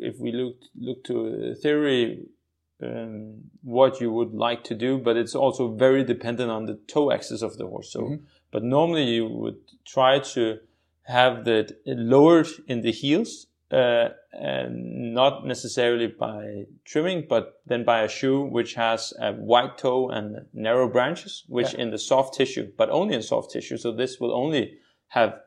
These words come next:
Speaker 1: an effect on the soft tissue, will, will make the, the foot sink in more in the heels, causing that you have more tension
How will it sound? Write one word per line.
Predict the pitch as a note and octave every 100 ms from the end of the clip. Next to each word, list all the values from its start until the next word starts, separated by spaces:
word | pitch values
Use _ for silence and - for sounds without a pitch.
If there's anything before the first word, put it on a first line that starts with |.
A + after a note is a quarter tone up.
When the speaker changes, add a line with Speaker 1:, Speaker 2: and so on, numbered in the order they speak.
| -
Speaker 1:
an | A2+
effect | G#2+ A#2 -
on | A2+
the | G2+
soft | - A#2+ B2 -
tissue, | - - D3 D#3 _ _ -
will, | C3 B2 B2
will | B2 A#2 A#2+
make | A#2+ A#2 A#2+ A#2+
the, | G#2+ G#2 -
the | A#2+
foot | - - D#3 D#3 _ -
sink | - D3 C#3 C3+
in | C#3+ D3
more | D3 D3
in |
the | B2
heels, | - D#3 B3+ - - _ _ _ _
causing | - D3 C#3 C3 A2+
that | A2+
you | A#2
have | G#2+ A2 A2
more | A#2+ C#3+ F3
tension | F3 C#3+ C3+ - B2 A2